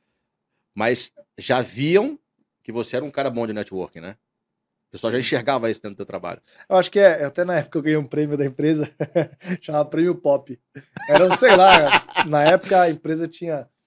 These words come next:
Speaker 2: de verdade, eu não vou chutar um número porque eu vou ser muito equivocado. E aí teve uma votação de pessoas com melhores relações interpessoais, et cetera, et cetera. E eu ganhei na época uma viagem no, na premiação da festa da, da empresa, festa da firma, né, como a gente diz.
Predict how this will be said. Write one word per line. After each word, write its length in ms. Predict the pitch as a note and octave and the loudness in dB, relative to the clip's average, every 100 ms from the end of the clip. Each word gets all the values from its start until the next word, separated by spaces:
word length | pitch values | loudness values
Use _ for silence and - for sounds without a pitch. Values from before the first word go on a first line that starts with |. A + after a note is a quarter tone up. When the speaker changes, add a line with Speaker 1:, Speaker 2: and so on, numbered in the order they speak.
| _ _ | _ _
Speaker 2:
de 140 | C#3 D3+ | -8 -2
verdade, 260 | C#3+ C3+ | 0 -2
eu 60 | C3 | -4
não 100 | C3+ | -8
vou 100 | C#3+ | -8
chutar 200 | - C#3+ | -2 -2
um 40 | |
número 260 | C3+ C#3 C#3+ | 0 0 0
porque 120 | - | 2
eu 60 | C#3+ | 2
vou 140 | C#3+ | 0
ser 180 | - C#3+ | 0 -2
muito 280 | C#3 - D3+ | -2 -2 0
equivocado. 640 | C#3 C3 C#3 D3 C3 A#2+ - _ _ _ _ _ _ - | 0 -2 -4 -4 -4 -10 -14 _ _ _ _ _ _ 0
E 100 | C#3+ | 4
aí 100 | D#3+ | 4
teve 140 | F3 | 4
uma 120 | F3+ F3+ | 2 2
votação 520 | F#3+ A3+ - G#3+ G#3 | 2 -2 0 0 0
de 100 | D#3 | -4
pessoas 420 | E3 D#3 F#3 F#3 | -6 -2 0 0
com 120 | - | -2
melhores 440 | F3+ F3+ F#3+ F3+ F3 | -2 4 4 2 -8
relações 540 | F3+ F3+ E3+ F3 E3+ | -4 -2 -2 -4 -4
interpessoais, 920 | E3+ E3+ E3 E3+ - D#3 F3 F3+ D#3 | -2 -4 -4 -6 -4 0 2 2 0
et 140 | D3+ D#3 | -4 -6
cetera, 360 | - E3 E3 | -4 -2 -2
et 60 | D#3 | -4
cetera. 220 | E3+ F3 _ _ - | -6 -6 _ _ 0
E 60 | |
eu 100 | E3 | 2
ganhei 220 | E3 F3+ | 4 4
na 140 | G#3 F#3+ | 4 4
época 320 | E3 G3 - | 4 2 0
uma 120 | F#3 | -4
viagem 540 | E3+ E3 D3+ F#3+ F3+ D3+ | 0 2 4 2 0 -6
no, 180 | C#3+ | -10
na 160 | C#3 C3+ | -10 -12
premiação 480 | - D3 D3 - D3 | -10 -4 -4 -4 -6
da 80 | D3 | -6
festa 300 | D3 C#3 D3 | -4 -4 -4
da, 180 | C#3 | -6
da 160 | C3+ C#3 | -6 -6
empresa, 460 | C3+ C3 C#3+ D3+ - | -6 -4 -4 -4 -8
festa 200 | C#3 C3 | -8 -8
da 60 | |
firma, 380 | B2 C#3+ D3+ C#3 | -8 -6 -6 -6
né, 100 | C3+ | -10
como 140 | - C3+ | -12 -18
a 40 | |
gente 140 | B2 C3+ | -20 -16
diz. 200 | D3 | -16